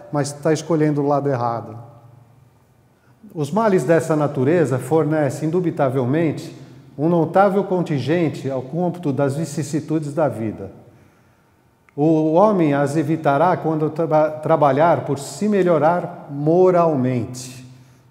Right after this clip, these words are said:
tanto quanto intelectualmente. Então, s-, moralmente, é tão simples, né? É a gente começar a pensar, "Tá certo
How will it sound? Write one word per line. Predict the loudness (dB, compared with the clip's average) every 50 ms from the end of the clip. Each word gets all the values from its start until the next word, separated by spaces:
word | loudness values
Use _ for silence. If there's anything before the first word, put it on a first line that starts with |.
| _ _ 2
tanto | 4 4 4 2 0 -2
quanto | -2 0 0 0 0 0 -2 -4 -8 -8 -6 -4
intelectualmente. | -4 -4 -2 -2 0 0 0 0 -2 -4 -6 -6 -6 -6 -8 -10 -12 -14 -18 -20 -20 -20 -20 -20 _ _ _ _ _ _ _ _ _ _ _ _
Então, | _ 0 0 0
s-, | 0 -4 -8 -10 -10 -8 -4
moralmente, | 0 2 4 6 6 6 6 4 4 4 4 2 2 0 -4 -8 -12 -14 -16 -18 -16 -14 -14
é |
tão | -6 -4 -2 -2 -2
simples, | -4 -4 -4 -4 -4 -4 -4 -6 -6 -6
né? | -6 -6 -6 -8 -10 -8
É | -4 -2
a | -2
gente | 0 0 0 -2 -2
começar | -2 0 0 0 0 0 -2
a | -2
pensar, | 0 0 -2 -2 -2 -2 -4 -6 -8 -8 -10 -14 -20 -20 -20 -14 -10
"Tá | -8 -8
certo | -8 -8 -4 -2 2 4 4 4 4 2 -2 -8